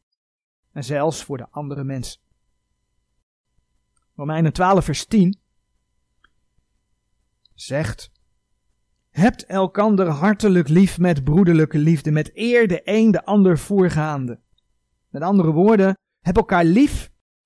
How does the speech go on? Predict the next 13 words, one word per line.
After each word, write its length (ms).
en 460
wees 360
daar 360
uit 240
jezelf 580
een 400
voorbeeld 640
in. 380
Ga 280
de 100
ander 260
daarin 280
voor. 420